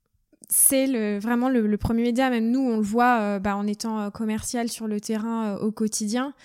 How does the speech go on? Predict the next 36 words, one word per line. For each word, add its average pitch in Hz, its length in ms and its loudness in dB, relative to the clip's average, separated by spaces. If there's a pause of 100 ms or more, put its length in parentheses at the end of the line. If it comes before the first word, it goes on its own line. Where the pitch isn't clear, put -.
(320)
Euh, 196 380 0
c'est 214 180 -2
sûr 240 300 -4
que 233 80 0
le 208 140 2
packaging, 220 680 0
c'est 226 320 -2
en-, 208 140 -4 (100)
entre 208 300 -4
guillemets, 226 540 -2
euh, 196 80 -4
la 190 120 -4
première, 233 720 -2
euh, 202 100 -4
publicité, 220 600 -4
la, 233 160 0
la 165 100 -4
première 254 600 0
image, 240 520 -2 (400)
euh, 202 140 -4
qu'on 214 180 -6
peut 226 160 -2
avoir 233 300 0
de 233 80 -2
la 208 160 0
marque. 240 360 -2
Et 220 140 -2
je 214 140 -4
pense 269 240 -6
qu'il 240 100 -10
y 214 60 -4
a - 20 -4
un 208 140 -2
enjeu 226 300 -2 (100)
encore 226 460 -6
plus 294 360 -4